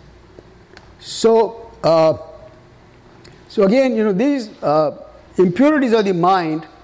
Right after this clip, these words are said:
I've just listed these here, uh, just from my understanding. Physical level impurities,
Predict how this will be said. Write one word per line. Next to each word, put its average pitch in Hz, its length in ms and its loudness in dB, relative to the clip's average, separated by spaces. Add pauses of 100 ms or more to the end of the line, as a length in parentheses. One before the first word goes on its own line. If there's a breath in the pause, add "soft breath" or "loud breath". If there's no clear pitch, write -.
I've 143 220 0
just 165 200 -2
listed 175 360 0
these 143 280 0
here, 143 340 0 (120)
uh, 123 200 -4 (180)
just 165 260 -2
from 139 280 -2
my 139 260 0
understanding. 131 720 -4 (1120 loud breath)
Physical 240 520 0
level 233 300 0
impurities, 240 800 -4